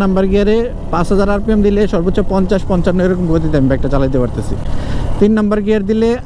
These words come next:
আরও কমবে। তিন নাম্বার গিয়ারে যখন আমি বাইকটা চালাবো, এই যে আমি তিন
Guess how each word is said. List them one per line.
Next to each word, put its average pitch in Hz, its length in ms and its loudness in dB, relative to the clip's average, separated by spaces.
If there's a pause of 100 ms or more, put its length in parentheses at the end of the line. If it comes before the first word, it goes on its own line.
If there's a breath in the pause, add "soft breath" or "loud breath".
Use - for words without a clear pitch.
(140)
আরও 175 200 2
কমবে। 185 320 0
তিন 185 140 0
নাম্বার 185 260 0
গিয়ারে 190 240 2
যখন 190 200 0
আমি 196 160 0
বাইকটা 170 260 0
চালাবো, 180 320 0 (260)
এই 135 80 -4
যে 151 100 -2
আমি 147 180 0
তিন 175 100 2